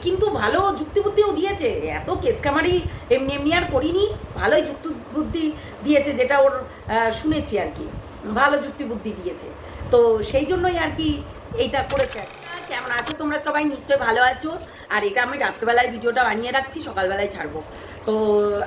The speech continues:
আর দুপুরবেলায় রান্নাবান্না করতে হয়, ওই জন্য আর হচ্ছে মানে ভিডিওই ছাড়া হয় না। সত্যি এই জন্যই আর কি টাইমই পাই না, মানে সারাটা দিন মানে আমাদেরকে কাজ করতে হয়, সংসারে কাজ না করলে তো আর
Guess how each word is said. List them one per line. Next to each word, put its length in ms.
আর 100
দুপুরবেলায় 460
রান্নাবান্না 440
করতে 300
হয়, 240
ওই 100
জন্য 220
আর 240
হচ্ছে 220
মানে 340
ভিডিওই 280
ছাড়া 220
হয় 160
না। 200
সত্যি 440
এই 120
জন্যই 380
আর 80
কি 260
টাইমই 360
পাই 260
না, 80
মানে 260
সারাটা 400
দিন 160
মানে 140
আমাদেরকে 360
কাজ 320
করতে 220
হয়, 100
সংসারে 480
কাজ 180
না 220
করলে 180
তো 120
আর 80